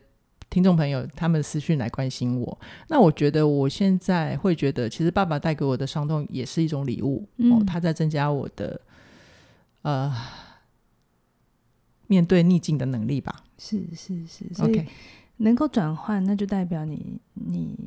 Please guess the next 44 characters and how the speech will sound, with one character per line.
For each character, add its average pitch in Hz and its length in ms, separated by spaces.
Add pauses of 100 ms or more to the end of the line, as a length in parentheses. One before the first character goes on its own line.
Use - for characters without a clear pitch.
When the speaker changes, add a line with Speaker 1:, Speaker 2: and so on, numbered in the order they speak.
(360)
Speaker 2:
你 175 120
又 196 120
成 165 260
长 175 180 (120)
了， - 260
Speaker 1:
嗯 165 160
哼。 - 0
Speaker 2:
然 175 100
后 185 120
你 180 180
又 180 160
不 185 160
一 170 220
样 175 340
了。 - 160 (220)
Speaker 1:
嗯 160 140
哼。 175 100
Speaker 2:
所 214 80
以 208 260 (400)
人 196 220
生 254 200
不 254 80
可 240 120
能 165 120
都 175 140
是 190 100
顺 180 440
的， - 180
Speaker 1:
是。 - 60
Speaker 2:
虽 220 240
然 180 260
我 180 100
们 170 460
很 170 180
期 - 220
待， 185 180
比 170 120
如 170 60
说 180 100
疫 202 100
情 175 180
赶 160 200
快 170 160
过， 165 260